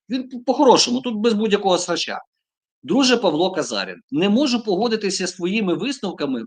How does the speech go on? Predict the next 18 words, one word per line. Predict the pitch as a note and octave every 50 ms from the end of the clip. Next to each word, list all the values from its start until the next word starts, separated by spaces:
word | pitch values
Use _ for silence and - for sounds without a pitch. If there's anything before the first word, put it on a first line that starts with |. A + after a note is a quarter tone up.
| - -
бо | C3+ D3+ F#3+
ти | F#3 F#3+ B3+ A3+
сходу | - - - G#3 - F3 A#3 G3+ F3+ D#3+
робиш | E3+ A3 B3+ G#3+ G3 E3 - -
в | -
своїх | E3+ F3 G3 G3+ F3+ -
судженнях | - A#3 B3+ C#4 G#3+ G#3 A#3 A3+ G#3+ G#3 G3+ G#3
логічну | E3+ D#3+ C#3+ E3 G3 F#3+ - - F3 D#3+ -
помилку. | D#3+ D3 B2+ A2+ F#2+ - _ _ _ _ _ _ _ _ _ _ _
Не | - B2 F3 B3 D4+
можна | D4 C#4+ D4 C#4+ B3 G3 F3 F3+ E3+
ставити | - - - G#3 G#3+ G3 F3+ E3 E3+ - C#3 C3 - -
необхідність | C3 D#3+ F#3+ A3 A3+ G#3+ G#3+ - - - A#3 A3+ G3 E3 D#3+ C#3+ C3 - -
критики | - D#3+ E3+ F#3 G#3+ A3 G#3+ G#3+ - - - G#2+ F#2+ - _ _ _ _ _
в | A2+ A2+
залежність | A#2 D3+ G3 F#3+ F#3 G3+ A3+ A3+ G#3 G3+ G3+ F#3 - - B2
від | B2+ D3+ F3 E3+ - _
очікувань. | C#3+ B2+ - - - C#3 - - - - - -